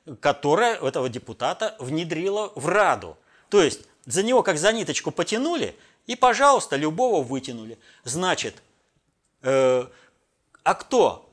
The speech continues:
может возбуждать уголовные дела и кто? Опять же возвращаемся.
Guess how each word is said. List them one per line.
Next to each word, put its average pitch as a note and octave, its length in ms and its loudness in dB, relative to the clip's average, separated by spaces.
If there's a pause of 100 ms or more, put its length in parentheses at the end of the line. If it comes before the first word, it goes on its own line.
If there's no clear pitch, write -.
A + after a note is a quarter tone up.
(300)
может C3 380 -4
возбуждать A2 520 -10
уголовные G2 480 -14
дела F3+ 280 -6
и D#3+ 60 -10
кто? G#2+ 200 -20 (760)
Опять A#2 320 -16
же C3 80 -14
возвращаемся. D3 640 -14